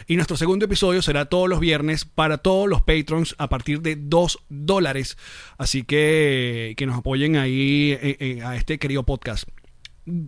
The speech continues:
Ve-, no, no tenemos, yo creo que no tenemos palabras para agradecer tanto amor, tanto cariño, y por eso aquí estamos junto a ustedes. Y vamos a seguir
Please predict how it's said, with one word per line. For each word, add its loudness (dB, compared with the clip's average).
Ve-, 2
no, -4
no 4
tenemos, 2
yo -4
creo -2
que -2
no 0
tenemos 0
palabras -4
para 0
agradecer -4
tanto 0
amor, -2
tanto -2
cariño, -2
y -4
por -2
eso 0
aquí -4
estamos -2
junto 0
a -4
ustedes. 2
Y 2
vamos 4
a 2
seguir 4